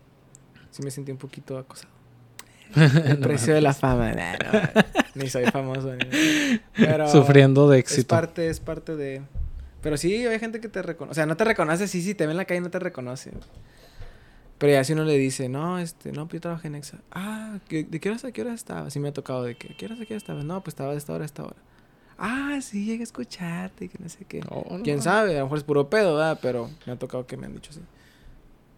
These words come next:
Speaker 2: ¿Y hay mucha rotación
Speaker 1: Sí,
Speaker 2: ahí en
Speaker 1: sí,
Speaker 2: Exa?
Speaker 1: no.
Speaker 2: Yo me imaginaba, porque sí, cuando pongo Exa aquí de Acuña,
Speaker 1: Sí.
Speaker 2: de repente escucho nuevas voces y cosas así.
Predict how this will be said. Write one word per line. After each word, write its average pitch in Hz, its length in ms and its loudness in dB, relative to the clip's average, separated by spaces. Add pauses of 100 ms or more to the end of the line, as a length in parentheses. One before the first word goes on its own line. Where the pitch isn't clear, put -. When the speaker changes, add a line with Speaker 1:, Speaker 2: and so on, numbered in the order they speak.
(280)
Speaker 2:
¿Y 151 60 6
hay 139 60 10
mucha 151 280 6
rotación 135 480 6
Speaker 1:
Sí, - 20 8
Speaker 2:
ahí 151 160 8
en 139 80 6
Speaker 1:
sí, 127 60 4
Speaker 2:
Exa? 190 280 0 (300)
Speaker 1:
no. 135 180 -2
Speaker 2:
Yo 147 140 4
me 196 80 6
imaginaba, 131 560 4
porque 107 720 -2
sí, 127 300 -2 (100)
cuando 131 280 0
pongo 117 280 0
Exa 127 500 -2
aquí 117 280 -6
de 110 80 0
Acuña, 113 520 -4
Speaker 1:
Sí. - 100 -12
Speaker 2:
de 117 60 0
repente 110 600 -2
escucho - 420 -8
nuevas 104 280 -4
voces 117 360 -14
y - 40 -16
cosas - 300 -18
así. - 120 -20